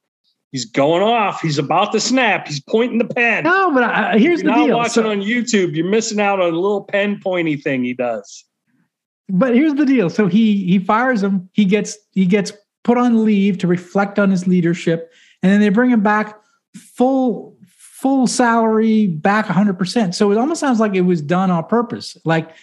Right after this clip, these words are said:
Speaker 2: like the director say, "Okay, you gotta fire nine hundred people. We're gonna pretend like we're upset. We're gonna put you on, uh, unpaid leave for a couple weeks, then we'll bring you back to full salary." It sounds like it was a whole setup from the day,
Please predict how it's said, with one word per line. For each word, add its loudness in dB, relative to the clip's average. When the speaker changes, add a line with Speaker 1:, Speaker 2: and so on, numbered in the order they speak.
Speaker 2:
like 2
the -2
director 0
say, 2
"Okay, 0
you 2
gotta 2
fire 0
nine 0
hundred -4
people. -2
We're 2
gonna 2
pretend 0
like 0
we're 0
upset. -4
We're 0
gonna 2
put -2
you 0
on, -2
uh, 0
unpaid 4
leave 2
for 2
a -2
couple 0
weeks, 0
then 0
we'll 0
bring 0
you 0
back -2
to -8
full -4
salary." -2
It 0
sounds 4
like 2
it 2
was 0
a 2
whole 2
setup -2
from -4
the -4
day, -4